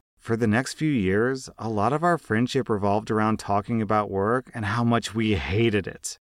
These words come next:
A few years ago, I decided that I couldn't take the corporate grind anymore, and I quit my job and moved to the nonprofit world. While I now certainly make less than I would have at my old job,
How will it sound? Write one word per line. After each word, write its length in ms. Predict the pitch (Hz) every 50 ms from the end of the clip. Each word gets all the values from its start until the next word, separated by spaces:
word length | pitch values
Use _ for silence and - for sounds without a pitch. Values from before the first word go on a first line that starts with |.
| _ -
A 100 | 110 107
few 280 | - - - 107 117
years 360 | 113 104 95 98 98 98 92
ago, 540 | 110 104 110 117 117 117 113 113 107 104 95 -
I 200 | - - - 151
decided 500 | 156 180 - - - 120 123 131 143 127
that 120 | 120 123
I 120 | 120 113 104
couldn't 320 | - - 110 110 120 120
take 220 | - - 110 107 104
the 100 | - 98
corporate 400 | - - 110 107 - - 117 98
grind 340 | - 104 98 104 107 107
anymore, 600 | 113 117 123 127 123 123 127 127 127 127 127 123 117
and 140 | - 113 110
I 80 | 113 120
quit 300 | - - - 131 160 143
my 180 | 139 131 135
job 380 | 120 98 104 104 104 113 117 120
and 120 | 113 107
moved 220 | 104 107 110 107 -
to 60 | 117
the 120 | 107 113 107
nonprofit 680 | 101 101 104 104 101 - - 101 101 104 - - -
world. 480 | 92 110 101 98 95 87 - - - - _ _ _ -
While 280 | - 110 110 120 127
I 120 | 135 131 131
now 260 | 135 151 165 175 165
certainly 560 | 139 - - - 107 110 120 117 117 120 123
make 260 | 120 117 113 107 -
less 280 | 98 98 104 107 101 -
than 100 | 123 113
I 100 | 110 110
would 220 | 104 92 101 104
have 140 | 107 107 101
at 120 | 113 120 113
my 160 | 107 101 104
old 220 | 104 107 110 104
job, 520 | 87 90 101 98 101 107 113 120 123 117